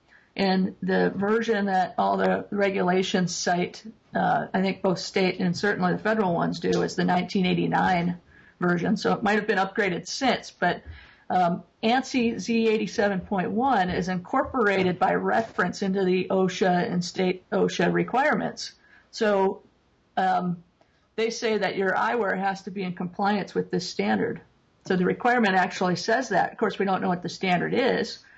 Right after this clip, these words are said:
but what we have instead is the manufacturers will stamp or certify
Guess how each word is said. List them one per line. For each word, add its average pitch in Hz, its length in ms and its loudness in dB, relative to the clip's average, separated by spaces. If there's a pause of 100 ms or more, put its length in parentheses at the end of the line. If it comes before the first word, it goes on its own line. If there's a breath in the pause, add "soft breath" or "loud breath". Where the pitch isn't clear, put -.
(200 loud breath)
but 185 200 0
what 190 140 2
we 202 100 2
have 196 200 2
instead 214 380 -2
is 180 120 -2
the 180 80 -2
manufacturers 185 800 0
will 175 100 -4
stamp 185 580 0
or 175 260 -2
certify 180 720 0